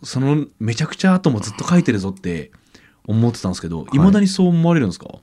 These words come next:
Speaker 2: そうですね。うん。そうこうしてるうちに、も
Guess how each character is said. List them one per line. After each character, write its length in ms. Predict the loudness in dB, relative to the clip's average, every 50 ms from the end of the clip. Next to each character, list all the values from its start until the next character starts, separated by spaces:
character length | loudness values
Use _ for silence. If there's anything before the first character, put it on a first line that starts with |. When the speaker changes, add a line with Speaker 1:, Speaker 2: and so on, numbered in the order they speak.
| _ _ _ _ _ _ -20 -20 _ _ _
Speaker 2:
そ 360 | _ -16 -10 -2 2 2 2 2
う 60 | 0
で 80 | -2
す 160 | -8 -6 -6 -4
ね。 300 | -4 -4 -4 -6 -10 -14 -16 -20 _ _ -6
う 60 | -2
ん。 640 | -2 -2 0 -2 -4 -6 -6 -8 -8 -8 -8 -10 -10 -14 -18 -20 -20 -20 -20 -20 -20 -20 _ -18 -18 -16 -18 -18 -20 -20 -20 -20
そ 280 | -16 -2 2 2 4 2
う 60 | 2
こ 160 | 0 -2 -2
う 40 | -2
し 80 | 0 0
て 100 | 0 0
る 60 | 0
う 40 | -2
ち 120 | -2 -2
に、 320 | -2 -2 -2 -4 -8 -12 _
も 320 | -2 0 0 0 -2 -6